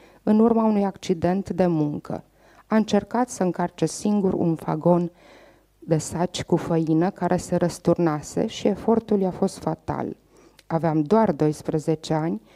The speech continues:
și mi-era greu să înțeleg cum poți muri atât de tânăr. Șansa mea a fost sportul. Profesoara de sport avea un prieten halterofil la clubul Rapid, care a venit la școală și ne-a întrebat dacă vrem să facem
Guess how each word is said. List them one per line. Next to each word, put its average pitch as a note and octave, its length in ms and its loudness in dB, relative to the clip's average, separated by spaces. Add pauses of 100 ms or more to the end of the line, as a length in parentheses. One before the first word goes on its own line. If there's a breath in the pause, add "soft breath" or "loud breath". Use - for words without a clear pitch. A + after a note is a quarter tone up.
(180 soft breath)
și - 160 -2
mi-era A#3+ 280 4
greu E3 320 2
să - 140 -10
înțeleg D#3 440 -2
cum D#3+ 220 0
poți E3 400 0
muri D#3+ 260 -2
atât E3 420 -6
de D#3 160 -6 (120)
tânăr. D3 480 -2 (720 soft breath)
Șansa A3 460 0
mea F3 400 -2
a G3+ 80 -6
fost F#3+ 380 0
sportul. - 760 0 (180)
Profesoara E3 640 -2
de D#3+ 120 -2
sport - 540 -4
avea D#3+ 200 0
un E3 160 0
prieten E3 580 -2 (320 loud breath)
halterofil E3 840 0
la E3+ 100 0
clubul F3 480 -2
Rapid, E3 520 -4 (340 loud breath)
care A3+ 180 2
a A3+ 60 6
venit A#3 320 2
la G3 120 0
școală G#3 440 0
și - 160 -8
ne-a F3 100 -2
întrebat F3 600 -2
dacă E3 300 -6
vrem F3 300 -2
să - 160 -8
facem E3 540 -2